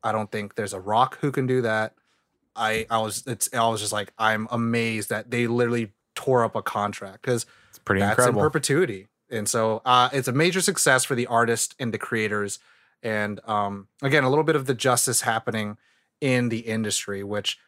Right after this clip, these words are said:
Speaker 1: we need more of. And this week was filled with that too, because there was just very, uh, unpleasant things that came out about, um, particular people in the industry, particularly Joss Whedon. So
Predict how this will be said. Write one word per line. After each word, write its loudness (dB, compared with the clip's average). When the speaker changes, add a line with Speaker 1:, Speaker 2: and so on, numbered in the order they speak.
Speaker 1:
we 2
need 0
more 2
of. -2
And -2
this -2
week -4
was -2
filled 2
with 0
that 4
too, -2
because -6
there -4
was -4
just -4
very, 2
uh, 2
unpleasant 2
things -2
that 0
came -4
out 0
about, -4
um, -6
particular -2
people -6
in -6
the -6
industry, -6
particularly -12
Joss -8
Whedon. -8
So -8